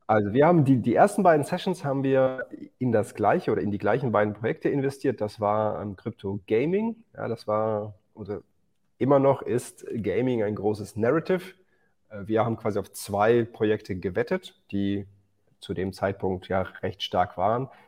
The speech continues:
Die sind natürlich mit dem Markt mit abgerauscht. Das war einmal DeFi Kingdoms und einmal Crypto Raiders. Und die, ich bin <laughs> voller Stolz zu verkünden, dass obwohl wir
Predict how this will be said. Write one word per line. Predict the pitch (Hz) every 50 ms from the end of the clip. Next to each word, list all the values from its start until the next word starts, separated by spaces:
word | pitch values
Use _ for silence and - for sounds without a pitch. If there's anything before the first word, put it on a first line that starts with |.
| _ _ -
Die | 98
sind | 95 104 98
natürlich | 85 - 95 92 - -
mit | 110 107
dem | - 104
Markt | 95 95 92 92 101 - -
mit | 95 -
abgerauscht. | - - - - 123 101 101 110 - -
Das | 98 -
war | 95 67 85
einmal | 98 92 90
DeFi | 92 98 - - 85 85
Kingdoms | - - 160 175 175 170 170 180 180 - -
und | - - 107 101 -
einmal | - 95 101 101 98 95 95 98 - _ _ _ _ _ _ _
Crypto | - 101 98 - - - 90
Raiders. | 87 85 78 92 95 90 82 76 - - -
Und | - - 82 90 92 92 - - - _ -
die, | 85 90 98 98 101 98 95 92 - _ _ _ _ _ _ _ _ _ _ _ _ - 107 104 107 117 127
ich | 123 - -
bin | 113 104 101 101 104 - - - - -
<laughs> | - - - -
voller | - - - 131 117 113
Stolz | - - - 123 123 127 - -
zu | - - 120
verkünden, | - - 117 - 143 135 - -
dass | 110 - 127
obwohl | 113 - 139 143 165 151
wir | 120 120 113 113 110 107 104 104